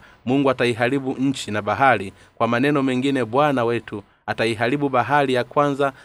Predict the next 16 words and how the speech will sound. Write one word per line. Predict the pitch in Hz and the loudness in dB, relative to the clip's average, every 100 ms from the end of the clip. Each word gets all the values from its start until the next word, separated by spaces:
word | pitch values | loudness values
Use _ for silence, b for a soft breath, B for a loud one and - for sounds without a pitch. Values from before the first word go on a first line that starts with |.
| B | B
na | 110 120 | 2 4
ardhi | 127 117 107 | 2 0 -4
ya | 104 | -6
kwanza. | - 110 98 92 92 b b | -6 -8 -8 -12 -18 b b
Kifungu | 117 - 160 156 | -8 -2 0 2
hiki | 143 160 - | 2 0 -2
kinaonyesha | 131 117 120 123 113 | -2 0 0 0 -2
mapenzi | 110 104 156 151 139 | -2 0 0 2 0
ya | 131 | 0
Mungu | 139 120 101 101 b - | 0 -2 -4 -10 b -4
yasiyoshindwa | 110 - 151 123 - 151 113 101 | -4 2 2 2 2 0 0 -4
katika | 101 - 104 | -6 -8 -8
kutimiza | - - 120 147 135 | -8 -6 -2 2 2
mambo | 120 120 107 104 b b 104 | 2 0 -2 -6 b b 0
yote | 135 147 156 117 | 2 2 2 0
ambayo | 117 123 113 107 | 2 2 2 -2